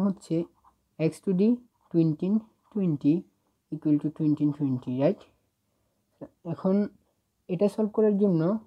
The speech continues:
আমরা উভয় পাশে one over twenty twenty সূচক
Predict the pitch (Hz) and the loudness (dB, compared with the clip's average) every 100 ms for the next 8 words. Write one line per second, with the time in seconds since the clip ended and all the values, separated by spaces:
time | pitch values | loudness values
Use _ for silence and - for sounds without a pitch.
0 | _ _ _ _ _ _ 151 151 160 165 | _ _ _ _ _ _ -2 0 0 0
1 | 160 190 175 - 170 226 - _ _ - | -2 -4 -4 0 2 2 -4 _ _ -20
2 | - _ _ _ _ _ _ _ _ _ | -20 _ _ _ _ _ _ _ _ _
3 | _ _ _ 165 160 185 185 190 220 220 | _ _ _ -2 0 2 2 2 2 -2
4 | _ _ _ _ - 170 160 156 185 202 | _ _ _ _ -6 -2 -2 -2 -6 -6
5 | _ _ _ - 165 156 151 170 240 _ | _ _ _ -4 0 0 -2 -4 -4 _
6 | _ _ _ _ _ _ 180 180 | _ _ _ _ _ _ -8 -8